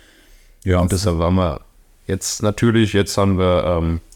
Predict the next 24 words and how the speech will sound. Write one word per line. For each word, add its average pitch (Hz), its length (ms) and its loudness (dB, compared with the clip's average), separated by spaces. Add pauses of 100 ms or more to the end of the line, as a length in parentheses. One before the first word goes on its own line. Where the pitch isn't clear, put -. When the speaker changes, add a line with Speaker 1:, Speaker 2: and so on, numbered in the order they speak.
(120)
Speaker 2:
schauen 90 220 -2
wir, 92 60 2
dass 92 160 -2
wir 90 80 0
unsere 87 320 -2
Expertise 95 960 -2
dann 92 200 0
natürlich 95 480 -2
im 90 160 -2
Bereich 87 380 -4
Mittelstand 98 640 0
und, 87 320 -4
äh, 71 340 -4 (480)
ich - 60 -20
meine, 92 180 0
wir 92 80 0
kennen 98 220 0
uns 95 140 0
aus, 98 240 -2
wir 78 140 0
arbeiten 78 400 -6
Speaker 1:
Genau. 95 280 0
Speaker 2:
ja 95 120 0
schon 92 480 -2